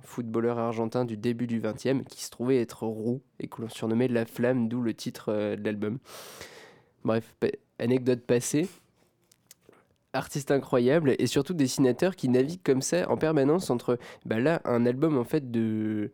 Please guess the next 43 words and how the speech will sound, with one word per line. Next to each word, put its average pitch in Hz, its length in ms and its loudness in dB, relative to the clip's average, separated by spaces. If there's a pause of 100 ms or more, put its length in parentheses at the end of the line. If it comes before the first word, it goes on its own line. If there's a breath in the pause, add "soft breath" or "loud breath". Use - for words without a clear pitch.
(140 soft breath)
enfin, 104 120 -6
qui 110 160 -8
pourrait 123 260 2
être 135 120 -2
un 113 100 2
album 120 340 0
classé - 400 -2
dans 113 260 -4
un 113 100 -2
rayon 123 300 2
de 123 100 0
franco-belge 123 680 -2
de 117 160 0
polar, 120 460 0
euh, 113 160 0
classique, 120 500 -4 (760 loud breath)
mais, 156 440 6
euh, 123 320 6
qui 135 160 -8
peut 131 160 -2
tout 190 240 -10
à 156 100 2
fait 196 280 -4
dériver 139 480 2
vers 120 160 4
une 120 140 4
patte 175 240 0
beaucoup 156 380 0
plus, 170 400 0
euh, 123 400 6 (240)
enfin, 117 160 0
qu'on 117 160 -4
qualifierait 123 460 0
de 127 100 0
beaucoup 120 240 -2
plus 123 240 -2
indé, 131 220 2
de 160 80 0
beaucoup 120 240 -6
plus 123 180 -2
alternative, 120 600 0 (340 loud breath)
et, 120 200 2
euh, 110 360 2